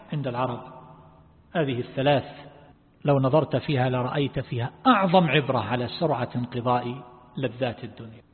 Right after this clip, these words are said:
وهذا أمر مشاهد لا يخفى. فالطعام والشراب إنما يلتذ بهما الإنسان حينما يكون ذلك في موضع الذوق في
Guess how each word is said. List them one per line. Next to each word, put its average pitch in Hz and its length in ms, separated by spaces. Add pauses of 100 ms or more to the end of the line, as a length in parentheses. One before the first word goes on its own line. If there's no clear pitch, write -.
(480)
وهذا 120 300
أمر 120 220
مشاهد 160 540 (180)
لا 131 140
يخفى. - 320 (560)
فالطعام 131 540
والشراب 127 500
إنما 127 300
يلتذ 131 580
بهما 123 380
الإنسان 123 680 (360)
حينما 135 400
يكون 120 440
ذلك 123 580 (760)
في 160 180
موضع 160 520 (640)
الذوق 170 600 (1300)
في 127 340